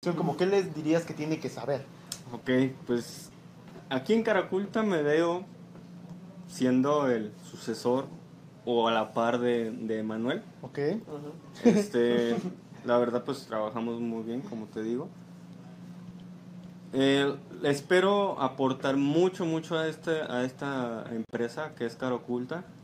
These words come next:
Speaker 2: porque yo creo que tengo mucho por da-, por dar a, a esta, a esta empresa. Eh, ¿qué les recomiendo a los que nos están viendo que quieren ser productores o,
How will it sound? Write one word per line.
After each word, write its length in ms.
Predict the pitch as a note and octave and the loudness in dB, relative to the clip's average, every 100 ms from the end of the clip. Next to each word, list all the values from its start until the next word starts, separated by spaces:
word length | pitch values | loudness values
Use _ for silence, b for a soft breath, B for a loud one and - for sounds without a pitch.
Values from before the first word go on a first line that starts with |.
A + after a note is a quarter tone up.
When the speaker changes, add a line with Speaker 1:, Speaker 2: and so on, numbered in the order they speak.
| - - - | -20 -20 -16
Speaker 2:
porque 880 | - A#2 A2+ A#2 A2+ A2+ A2+ A2+ A2+ G#2+ - - - - B2 | -4 -4 -2 0 2 2 0 0 -2 -6 -16 -20 -20 -10 -2
yo 180 | B2+ | -2
creo 200 | B2 B2+ | 0 -2
que 100 | C3 B2 - - | -2 -6 -12 -2
tengo 280 | C3 C3 B2+ | 2 4 6
mucho 300 | B2+ B2+ B2+ | 4 2 -2
por 260 | - A2+ A2+ | -6 -2 -2
da-, 140 | A#2 | -2
por 340 | - A2+ A2 - - - | -4 -4 -4 -6 -12 -4
dar 320 | A2 A#2+ A#2+ | 4 4 4
a, 240 | A2+ G2+ - - G2+ | 0 -4 -10 -8 -6
a 80 | G#2 | -4
esta, 400 | A2+ A2+ - A2 - | -4 -6 -6 -8 -6
a 60 | A2+ | -10
esta 160 | A2+ A2+ | -8 -8
empresa. 460 | G#2+ A2+ A2 D3 - - - - - - - - - - - - - - - - | -6 -6 -6 -8 -10 -18 -18 -20 -20 -20 -20 -20 -20 -18 -18 -18 -18 -20 -20 -6
Eh, 640 | B2+ B2 B2 B2 B2 B2 A#2+ - - - - | 2 4 6 6 4 4 0 -6 -14 -14 0
¿qué 120 | - | 4
les 160 | D3 E3+ | 6 6
recomiendo 840 | E3+ E3 C#3+ C#3 C#3+ C#3+ E3+ G3 G3 - | 4 4 4 6 4 4 2 0 -8 -8
a 120 | B2 A#2 | 0 2
los 300 | A#2 A2+ A2+ | 2 0 -4
que 120 | A#2 | -4
nos 180 | A2 A#2+ | -4 -6
están 340 | A2 B2+ B2 | -4 0 2
viendo 300 | B2 B2 C3 | 2 0 -2
que 120 | A#2 | -4
quieren 360 | - - B2 B2 | -6 -2 0 0
ser 160 | B2+ A#2+ | -2 -4
productores 800 | - A2 G#2 - B2 C3+ E3 - | -2 -2 -2 2 4 4 0 -6
o, 500 | A#2+ A2+ A2 G#2+ G#2 | -6 -4 -4 -4 -6